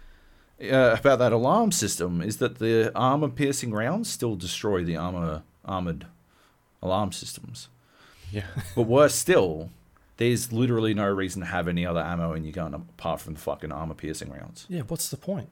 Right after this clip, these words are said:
Speaker 2: There is different.
Speaker 1: There, there's, like, seven different fucking ammo types. The
Speaker 2: Yeah.
Speaker 1: second one you unlock, the first one you got is, like, soft, soft flesh rounds or
Speaker 2: Soft
Speaker 1: some
Speaker 2: rounds,
Speaker 1: shit. Soft
Speaker 2: yeah.
Speaker 1: rounds. Second one you unlock is ar-, ar-,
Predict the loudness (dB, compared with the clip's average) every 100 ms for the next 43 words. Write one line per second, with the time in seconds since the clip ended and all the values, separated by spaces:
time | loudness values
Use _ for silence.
0 | _ 4 6 4 2 0 0 -2 -6 -20
1 | -20 -20 -10 0 2 4 2 2 2 0
2 | 0 0 2 2 2 -2 0 0 0 0
3 | -4 -6 0 2 2 0 -4 -8 -10 -12
4 | -14 -20 -20 -20 -6 -2 4 4 4 2
5 | 2 2 2 6 6 6 2 -2 2 6
6 | 6 6 2 4 4 4 4 0 0 0
7 | 0 0 -14 -16 -16 -20 -20 -20 -16 -4
8 | 2 2 0 -6 0 0 0 -8 -8 -8
9 | -6 -4 -2 -2 0 0 -2 -4 -4 -6
10 | -4 -4 -4 -6 -6 -6 -6 -10 -18 -20
11 | -20 -4 2 4 6 4 4 4 4 2
12 | 0 2 0 0 -4 -2 -2 0 -2 -2
13 | 0 0 -4